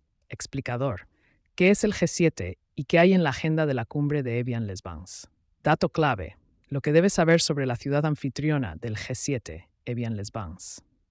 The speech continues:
La confianza del consumidor en Estados Unidos se aleja de mínimos récord a medida que bajan los precios de la gasolina.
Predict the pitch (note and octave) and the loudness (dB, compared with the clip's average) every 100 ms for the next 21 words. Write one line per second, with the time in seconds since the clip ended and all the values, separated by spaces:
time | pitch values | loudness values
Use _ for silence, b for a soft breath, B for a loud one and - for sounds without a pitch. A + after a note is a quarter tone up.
0 | _ - C#3 D3 D#3+ F#3 G3+ G#3 F#3 F3 | _ -10 -2 0 4 6 6 4 4 2
1 | - D#3+ D3+ D3+ D3 C#3+ - D3+ D3+ D#3 | 2 2 2 4 4 2 0 -2 0 0
2 | F3+ - - C#3 D3+ - E3 D#3 E3 E3+ | -2 -2 -2 2 2 2 2 2 2 2
3 | C#3+ B2+ D#3 - G3 F#3 - D3 D3 D#3 | 0 0 0 2 0 0 -4 -2 2 2
4 | D#3+ C3 C#3 - C3+ A#2+ - C3+ C3+ C3 | 2 0 -2 0 -2 -4 -4 -4 -4 -6
5 | A#2 G#2 G#2 G#2+ B2+ A2+ E2 | -6 -6 -8 -4 -4 -4 -6